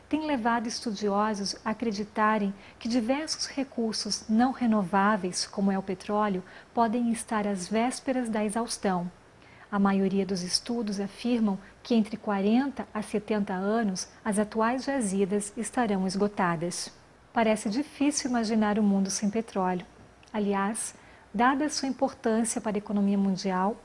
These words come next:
é foco constante de intervenções militares lideradas pelas grandes potências que, na maioria das vezes, defendem o interesse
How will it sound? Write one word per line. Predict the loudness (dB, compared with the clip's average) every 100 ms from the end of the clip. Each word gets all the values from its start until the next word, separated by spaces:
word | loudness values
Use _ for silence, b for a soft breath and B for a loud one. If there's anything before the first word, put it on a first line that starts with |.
| -6
é | -6
foco | 0 0 0 -4
constante | -6 -8 -8 -6 0 0 0 -4 -8
de | -2
intervenções | -2 0 -2 -2 -2 0 0 0
militares | 0 -2 -2 -2 0 -2 -6 -10 B B
lideradas | 0 2 4 2 2 2 0
pelas | -2 0 0
grandes | 2 0 0 -4
potências | -4 -2 0 2 2 0 -2 -2 -4 -8 B B
que, | -2 0 2 0
na | 0
maioria | 2 2 0 2 2
das | 0 0
vezes, | 2 4 4 0 -4
defendem | -2 -2 0 0 2 0 0
o | 2
interesse | 2 2 4 4 2 -4